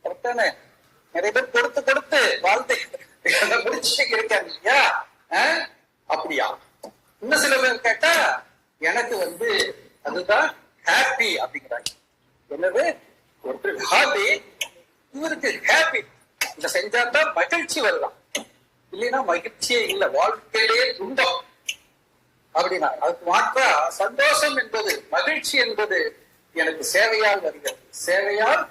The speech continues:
சந்தோஷம் வருகிறது. எது சரி, ஹாபியா, ஹாப்பியா? சரி, எதுவும் இருக்கட்டும்.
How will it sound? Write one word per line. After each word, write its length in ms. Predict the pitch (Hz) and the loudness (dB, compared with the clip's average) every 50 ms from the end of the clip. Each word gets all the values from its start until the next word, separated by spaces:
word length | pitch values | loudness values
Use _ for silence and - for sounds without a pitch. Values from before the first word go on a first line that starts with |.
| - _ | -12 _
சந்தோஷம் 640 | - - - - - - - - 214 - - 202 170 | -8 -4 -4 -4 -2 -2 -2 -2 0 0 -2 -2 -4
வருகிறது. 360 | - 143 - - - - - - - - - - - 107 - - _ _ _ _ _ _ - - - _ _ _ _ - | -6 -8 -10 -12 -20 -20 -18 -14 -14 -14 -12 -8 -8 -8 -8 -10 _ _ _ _ _ _ -20 -20 -20 _ _ _ _ -4
எது 220 | 202 214 226 269 | -2 -2 0 0
சரி, 320 | - - 208 196 175 170 165 165 - - _ _ _ - | 0 2 2 2 2 2 0 -2 -4 -10 _ _ _ 0
ஹாபியா, 500 | 175 170 185 208 202 208 208 202 196 208 233 - - - - _ - _ _ _ - | 2 4 4 4 2 -2 -2 0 0 2 0 0 -4 -10 -16 _ -20 _ _ _ -2
ஹாப்பியா? 540 | - 190 190 190 190 - 160 160 147 139 139 - - - - - _ _ _ _ _ - - - - - | 2 4 4 4 4 2 0 -2 -2 -2 -2 -4 -8 -14 -18 -20 _ _ _ _ _ -10 -10 -10 -10 -6
சரி, 240 | - 208 214 - | -4 -2 -2 0
எதுவும் 320 | 170 196 208 - 233 226 226 | 0 0 0 2 2 2 2
இருக்கட்டும். 420 | - - - - - - - _ | 2 0 -2 -4 -4 -6 -18 _